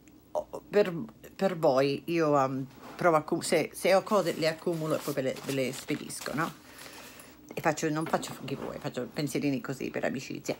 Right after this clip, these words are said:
Volevo dire che ho inviato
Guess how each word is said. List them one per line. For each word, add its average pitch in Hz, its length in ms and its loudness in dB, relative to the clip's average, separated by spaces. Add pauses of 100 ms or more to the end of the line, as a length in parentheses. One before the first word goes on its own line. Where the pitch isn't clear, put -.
(240)
Volevo 277 300 8
dire 147 420 0 (1300)
che 185 380 2 (920)
ho 208 160 6
inviato 208 880 4